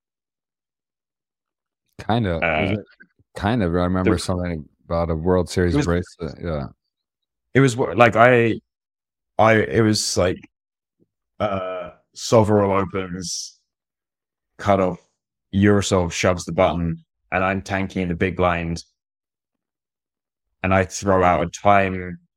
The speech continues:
Speaker 2: extension where the time, they look like, they were like cards, like plaques.
Speaker 1: Okay.
Speaker 2: And Sovorov folds, thinking I've folded.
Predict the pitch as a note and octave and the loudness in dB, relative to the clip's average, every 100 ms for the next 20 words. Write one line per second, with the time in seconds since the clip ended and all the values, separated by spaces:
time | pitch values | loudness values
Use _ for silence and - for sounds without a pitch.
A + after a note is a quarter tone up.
0 | _ G2 - G#2+ G#2 B2+ C3+ A#2 _ - | _ -12 -2 0 0 -2 -6 -8 _ -4
1 | G2+ F#2+ F2+ F2 F2 G2 G2 G#2 F#2+ F#2 | 0 2 2 -4 0 2 4 2 0 0
2 | F#2+ E2+ _ _ - F#2+ F2+ - G2+ G#2+ | -2 -2 _ _ -2 0 0 0 4 4
3 | B2 - - _ _ _ _ _ - - | 2 -8 -14 _ _ _ _ _ -20 -10
4 | - A2+ - - - _ _ _ _ _ | -2 -2 -2 -16 -20 _ _ _ _ _
5 | _ _ _ _ _ _ G2+ F#2+ G2 G#2+ | _ _ _ _ _ _ -2 4 2 2
6 | G2 G2 F2+ F2+ F2 - - _ _ - | -2 -2 -2 -6 -8 -14 -20 _ _ -10
7 | - A2 F#2+ F#2+ F#2 F2 - G2+ F2 D#2+ | 2 2 2 -2 -4 -6 2 2 2 -2
8 | E2 - - _ _ _ F#2 E2+ F#2 E2+ | -8 -10 -12 _ _ _ -8 -6 -4 -4
9 | E2+ - F2+ E2 E2 | -4 -2 -2 -2 -4